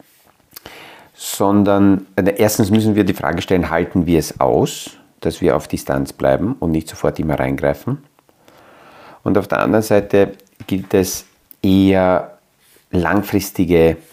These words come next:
Tendenzen für langfristig zusammengestellte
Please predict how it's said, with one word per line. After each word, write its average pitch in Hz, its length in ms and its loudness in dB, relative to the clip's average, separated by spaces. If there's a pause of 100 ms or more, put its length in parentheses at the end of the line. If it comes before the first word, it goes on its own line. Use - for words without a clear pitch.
(680)
Tendenzen 90 1000 0 (760)
für 101 600 2 (220)
langfristig 82 580 -4
zusammengestellte 80 1040 -2